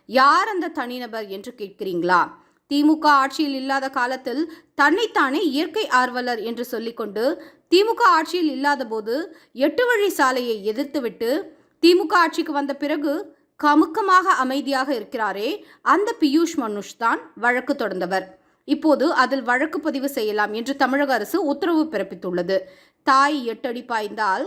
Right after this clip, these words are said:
குட்டி பதினாறு அடி பாயும் என்று சொல்வார்கள் அல்லவா? அதுபோல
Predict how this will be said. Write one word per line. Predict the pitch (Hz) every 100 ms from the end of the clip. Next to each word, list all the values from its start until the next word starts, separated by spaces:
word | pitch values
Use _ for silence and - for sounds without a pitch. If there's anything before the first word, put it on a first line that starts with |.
| -
குட்டி | 349 285 415 277
பதினாறு | 226 302 320 240
அடி | 233 233
பாயும் | 214 202 196
என்று | 208 208 240
சொல்வார்கள் | 220 214 208 202 190
அல்லவா? | 190 262 269 180 _ _ _ _ -
அதுபோல | 339 480 440